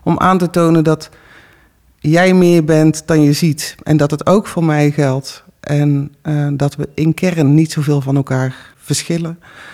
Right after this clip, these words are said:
En dat we op de plek waar we staan iedere keer terugkijken naar het verleden. Van waar komen we nou eigenlijk vandaan? En is dat nog relevant? En wat daarvan wel en wat daarvan niet? Wat moeten we meenemen voor vervolg? En ik vertelde het net over waar we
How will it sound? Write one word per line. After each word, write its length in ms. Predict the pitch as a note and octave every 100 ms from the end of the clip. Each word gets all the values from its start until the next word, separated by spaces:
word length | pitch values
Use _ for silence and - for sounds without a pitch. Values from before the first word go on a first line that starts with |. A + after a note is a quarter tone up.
| - -
En 480 | E3 E3+ E3 F3 D#3
dat 180 | F3 F3+
we 140 | F3+
op 140 | F#3 F#3
de 80 |
plek 240 | - A#3 A#3
waar 140 | A3+
we 60 | G3+
staan 260 | - G#3
iedere 200 | A3 A3
keer 140 | - A3
terugkijken 600 | A3 A3+ - G3+ G3 G3
naar 100 | F#3+
het 100 | -
verleden. 360 | G3 G3 G3
Van 100 | F#3
waar 100 | F#3
komen 200 | F#3+ A3
we 60 | A3
nou 120 | G3+
eigenlijk 320 | G3 G3+ G3
vandaan? 520 | - G3 G#3 F3+ D#3 -
En 180 | F3
is 180 | F3+ E3+
dat 580 | E3+ F3+ C3 F3 - - _
nog 400 | F3+ E3+ D#3 -
relevant? 720 | D#3 D#3 C#3+ C3+ C#3 D#3+ G#3+ A3
En 140 | E3+
wat 240 | D#3+ E3+ D3+
daarvan 380 | C#3+ C#3+ C#3
wel 380 | C#3 C#3+ E3+ G3
en 140 | - D3+
wat 140 | D3+
daarvan 320 | D3+ D3 C#3+
niet? 240 | D3+ G#3 -
Wat 180 | E3+
moeten 200 | E3 D3
we 80 | D3
meenemen 680 | C#3+ C#3+ D3+ F#3+ F#3 F3 D#3
voor 140 | D#3
vervolg? 520 | D3+ D3 D#3 D#3+ E3 -
En 240 | E3 E3
ik 120 | D#3+
vertelde 380 | - D3+ E3+ D#3+
het 140 | D#3+ D#3+
net 220 | D3+ D3
over 320 | D3 C#3+ B2+
waar 360 | C#3+ D3 C#3 C#3
we 220 | E3